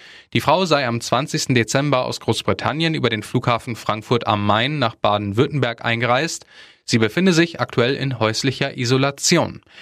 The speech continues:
Ein Sprecher, die betreffende Person reiste mit dem Flugzeug aus London Heathrow über den Flughafen Frankfurt am Main nach Deutschland ein und besucht derzeit Angehörige im Landkreis Freudenstadt in Baden-Württemberg.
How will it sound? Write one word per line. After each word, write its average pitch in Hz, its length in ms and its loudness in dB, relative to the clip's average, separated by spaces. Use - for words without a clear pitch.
Ein 117 240 0
Sprecher, 160 560 -2
die 107 80 2
betreffende 113 400 0
Person 135 340 2
reiste 131 280 0
mit 120 100 -2
dem 107 100 0
Flugzeug 165 480 0
aus - 180 -2
London 110 360 0
Heathrow 147 580 2
über 113 160 0
den 98 140 0
Flughafen 113 480 0
Frankfurt 107 340 -4
am 101 160 0
Main 143 240 0
nach 113 180 -2
Deutschland - 540 0
ein 123 300 0
und 110 100 0
besucht 170 300 2
derzeit 156 400 -2
Angehörige 127 580 2
im 107 160 -2
Landkreis 107 480 -2
Freudenstadt 139 680 -2
in 110 180 -4
Baden-Württemberg. 113 920 0